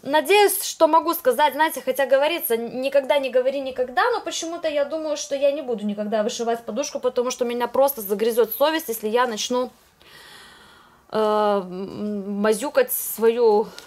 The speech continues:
скажем так, спину на подушке, которую вышивала. Я все равно люблю картины.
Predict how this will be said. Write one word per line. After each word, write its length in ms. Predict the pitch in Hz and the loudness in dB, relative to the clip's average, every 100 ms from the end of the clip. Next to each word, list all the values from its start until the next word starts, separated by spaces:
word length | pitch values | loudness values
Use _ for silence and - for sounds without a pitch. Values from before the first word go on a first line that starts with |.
| - - - | -20 -20 -8
скажем 320 | 226 226 226 | -2 0 0
так, 160 | 214 208 | -2 -4
спину 400 | - 269 311 269 | -6 -6 -4 0
на 260 | 233 233 | 4 4
подушке, 480 | 233 226 220 277 247 | 2 0 -2 -2 -4
которую 360 | 233 226 233 226 | -4 -2 2 2
вышивала. 640 | 220 - 220 202 170 170 - - - - - - - - | 0 -2 2 2 2 -2 -10 -20 -20 -20 -20 -20 -20 -4
Я 260 | 220 320 | 2 2
все 160 | 359 277 | 2 -2
равно 200 | 269 214 | -2 -2
люблю 260 | 196 220 | -4 -6
картины. 760 | 277 214 202 - 339 415 403 403 | -2 -2 -2 0 2 2 2 -2